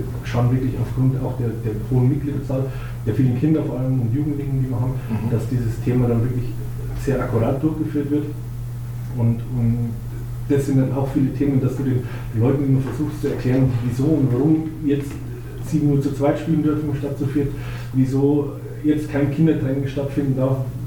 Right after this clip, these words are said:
Speaker 1: obwohl wir siebzig oder fünfundsiebzig Hektar, äh, Fläche da draußen haben und eigentlich sich nie jemand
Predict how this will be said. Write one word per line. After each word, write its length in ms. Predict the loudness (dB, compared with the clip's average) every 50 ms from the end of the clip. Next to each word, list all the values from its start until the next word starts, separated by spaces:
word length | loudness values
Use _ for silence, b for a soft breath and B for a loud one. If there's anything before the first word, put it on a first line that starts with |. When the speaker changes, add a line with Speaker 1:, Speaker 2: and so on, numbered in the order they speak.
| -8 -8 -6 -4 -2
Speaker 1:
obwohl 460 | -2 0 0 2 4 4 6 6 4
wir 300 | 4 4 4 4 2 0
siebzig 400 | 0 0 -2 2 2 0 2 2
oder 140 | 0 0 0
fünfundsiebzig 680 | 0 0 0 0 2 0 0 0 -2 -2 -4 -4 -2
Hektar, 320 | -2 -2 0 0 0 0 -2 B B B B B B B -2
äh, 300 | 0 0 2 0 0 0
Fläche 340 | 2 2 2 4 4 4
da 120 | 4 4 2
draußen 300 | 2 0 0 2 2 2
haben 160 | 4 4 4
und 140 | 4 2 0
eigentlich 300 | 0 0 2 2 0 2
sich 140 | 0 0 0 -2 -2 -2 0
nie 260 | 2 4 4 4 4
jemand 360 | 4 4 6 6 6 4